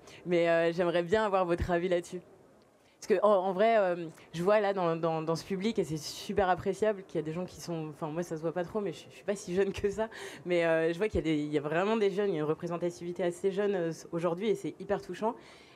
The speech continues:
Et je me demandais, euh, je me demandais, euh, même si je sais pas qui vous êtes, mais je me demandais quel message et ce que vous en pensiez et s'il y avait quelque chose à, à soumettre.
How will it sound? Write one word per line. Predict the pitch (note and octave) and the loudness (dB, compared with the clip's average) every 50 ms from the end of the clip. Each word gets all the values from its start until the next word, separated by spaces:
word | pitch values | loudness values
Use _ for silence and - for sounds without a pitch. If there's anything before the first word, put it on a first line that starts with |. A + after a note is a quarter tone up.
| - - | -8 -6
Et | E3 | -4
je | D3+ F3 | -2 -2
me | F3 | -2
demandais, | E3+ F#3+ G3 F#3+ G#3 A3 B3 B3 | -2 -2 -2 0 0 0 2 2
euh, | A3+ G3+ F#3+ F3+ F3 | 2 2 2 0 -2
je | E3+ E3 | -2 -4
me | F#3 F3 | -4 -4
demandais, | F3 F3 F3+ F3+ F3+ F3+ G#3 G#3 G#3+ G3 | -2 0 0 0 0 2 2 2 2 2
euh, | F3 | 0
même | E3+ E3+ E3+ | -2 -6 -8
si | - - E3 | -10 -10 -10
je | E3 D#3+ | -10 -8
sais | D#3+ - - | -10 -8 -6
pas | - F3+ F3 E3+ E3 E3 | -4 -2 -2 -2 -2 -4
qui | D#3+ - - F3 D#3+ D3 D#3 | -8 -14 -16 -16 -16 -16 -14
vous | D#3 D#3 G3+ | -4 -2 -2
êtes, | A3+ A3+ - - - _ - | -2 -2 -6 -14 -16 _ -6
mais | F3+ | -4
je | E3+ E3 | -4 -2
me | F#3+ E3+ F3 | -4 -4 -4
demandais | F3 F3 F3+ F3+ G3 G#3+ G#3+ G3 G3+ | -2 -4 -2 0 0 0 0 -2 -2
quel | - G3 F#3 | -2 -2 -2
message | F#3 F#3+ F#3 F3 G#3 G#3+ A3+ A3 F#3+ | 0 -2 -2 0 0 2 2 0 0
et | F#3 F3 D#3+ | -2 -4 -4
ce | - | -4
que | - F#3 | -4 -4
vous | E3 E3+ F3 | -2 -2 -2
en | E3+ E3+ | -2 -2
pensiez | F3 F3 E3+ E3+ - A3 A3+ A3+ G3+ | -2 -4 -4 -2 0 0 2 2 0
et | F#3+ | 0
s'il | G3 - - E3+ | -2 -6 -10 -8
y | |
avait | E3 D#3+ | -8 -6
quelque | E3 - F3 - | -6 -6 -8 -6
chose | - F#3+ F3+ F#3+ | -6 -4 -2 -2
à, | E3+ D#3 D3+ - - - - - - - - - _ _ - - - - | -2 -2 -4 -8 -16 -20 -20 -20 -20 -20 -20 -20 _ _ -20 -10 -2 0
à | E3+ E3+ | 0 0
soumettre. | E3 - - G3+ G#3 G#3+ A3+ - - - - | 0 -2 -4 -2 0 0 0 -2 -6 -12 -14